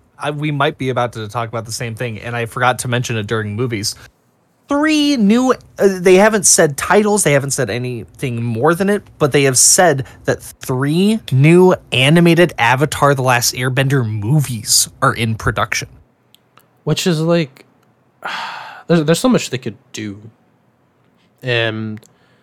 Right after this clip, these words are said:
Speaker 2: I, I just hope there's, there's the, there's the Dark Horse comics,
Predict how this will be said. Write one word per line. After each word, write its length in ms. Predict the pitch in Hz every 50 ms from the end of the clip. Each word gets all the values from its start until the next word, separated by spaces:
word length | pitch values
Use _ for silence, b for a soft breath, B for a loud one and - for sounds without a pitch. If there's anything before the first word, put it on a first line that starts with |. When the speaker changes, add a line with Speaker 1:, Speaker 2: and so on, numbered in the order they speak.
| b b b b b b b _ _ _ -
Speaker 2:
I, 500 | 131 131 131 127 127 123 120 117 113 - - - _ _ -
I 80 | 139
just 240 | 131 135 131 - -
hope 320 | - - - 131 139 135 - _ _ _
there's, 220 | - 160 170 165 b b b b b b b
there's 200 | - - 175 170
the, 440 | - 214 202 185 165 151 139 123 - -
there's 160 | 160 160 -
the 80 | - 131
Dark 340 | - - - 123 127 131
Horse 260 | - - 175 180 175 -
comics, 540 | - - 185 180 185 196 196 - - -